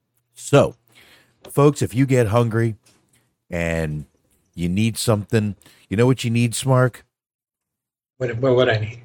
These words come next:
Speaker 1: You need a wrestling bowl. No?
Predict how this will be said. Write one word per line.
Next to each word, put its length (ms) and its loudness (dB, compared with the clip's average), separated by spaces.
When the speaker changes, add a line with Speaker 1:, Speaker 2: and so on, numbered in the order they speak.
Speaker 1:
You 100 -6
need 180 -4
a 40 -4
wrestling 500 -6
bowl. 300 -4
No? 260 -4